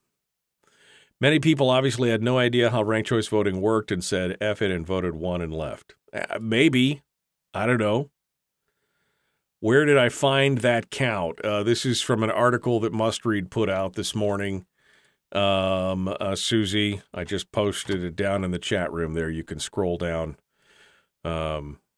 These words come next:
from a few minutes ago. Uh, the only way Peltola gets defeated if one of the two resigns and then produces a full throat of support for the other.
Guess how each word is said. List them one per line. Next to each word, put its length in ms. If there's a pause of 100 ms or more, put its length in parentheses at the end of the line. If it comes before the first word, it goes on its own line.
from 200
a 40
few 200
minutes 280
ago. 320 (1120)
Uh, 400
the 140
only 160
way 160
Peltola 440
gets 200
defeated 440
if 160
one 80
of 60
the 80
two 160
resigns 460
and 100
then 100
produces 400
a 40
full 220
throat 280
of 60
support 340
for 120
the 160
other. 260